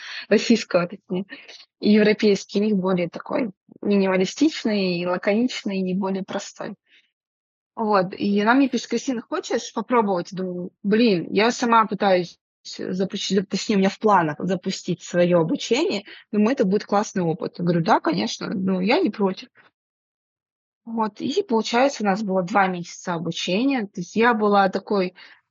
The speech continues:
а, поддержкой и другом для каждого из, э, м, из группы моей, из моей группы, которая была на обучении. Мне сразу дали вип-группу,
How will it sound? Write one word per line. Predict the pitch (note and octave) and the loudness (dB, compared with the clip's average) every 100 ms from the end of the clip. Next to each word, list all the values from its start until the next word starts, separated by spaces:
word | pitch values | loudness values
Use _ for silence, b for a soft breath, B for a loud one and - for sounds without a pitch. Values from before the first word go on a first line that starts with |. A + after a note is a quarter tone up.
| _ | _
а, | - G3 F#3+ F#3 | -4 0 0 2
поддержкой | A3+ G#3+ B3 C#4 - A3+ | 2 2 4 2 2 2
и | |
другом | G#3 B3+ A#3 G#3 F#3+ | 4 2 2 0 0
для | F#3 F#3+ | 2 2
каждого | F#3 A#3 G#3 G3 F#3 | 2 0 2 0 0
из, | F3+ F#3 F3+ F3 | -2 -4 -6 -4
э, | F3+ E3+ E3+ F#3+ _ _ _ _ | -4 -4 -8 -12 _ _ _ _
м, | F#3+ F3+ E3+ E3+ E3+ - _ _ _ | -10 -8 -8 -8 -12 -16 _ _ _
из | - G3+ G#3 | -8 -4 0
группы | B3+ A#3 G3 | 0 0 0
моей, | F3+ F3+ G#3 | 0 -2 -4
из | F#3 - | -4 -2
моей | G#3 G#3+ | 0 0
группы, | G3 D#4+ - - | 2 0 0 -2
которая | G#3+ G#3 F#3 F3 | -4 -4 -2 -2
была | F3 F#3 F3+ E3+ | -6 -6 -4 -4
на | F3 F#3+ F#3 | -4 -4 -4
обучении. | F3+ F#3 - F#3 E3+ F3 B B | -4 -6 -2 0 0 -4 B B
Мне | A3+ B3+ | 2 2
сразу | C#4+ B3 A3+ | 4 2 4
дали | G3+ G3 | 6 6
вип-группу, | F#3+ F#3+ F3+ G3 A3 A3 C4+ C#4 | 6 4 4 4 2 2 -2 -2